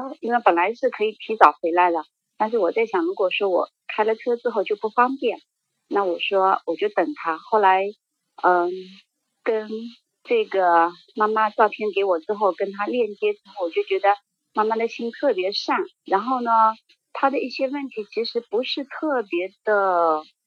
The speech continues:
嗯，属于是厉害，只是说稍微忧郁。就当时的时候，可能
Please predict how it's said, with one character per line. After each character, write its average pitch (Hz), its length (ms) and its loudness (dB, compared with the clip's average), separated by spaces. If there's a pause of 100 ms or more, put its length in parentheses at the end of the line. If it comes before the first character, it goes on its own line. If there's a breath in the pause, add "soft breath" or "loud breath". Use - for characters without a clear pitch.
(280)
嗯， 170 400 -2
属 175 240 -2
于 165 240 -4
是 180 400 -4
厉 269 200 -8
害， 156 200 -4
只 147 240 -10
是 - 180 -6
说 214 260 -2
稍 220 220 2
微 226 240 0 (320)
忧 269 320 -2
郁。 277 240 -8 (100)
就 202 120 -2
当 226 240 2
时 202 180 -6
的 196 160 -2
时 - 220 -4
候， 180 200 2
可 165 220 -8
能 170 340 -4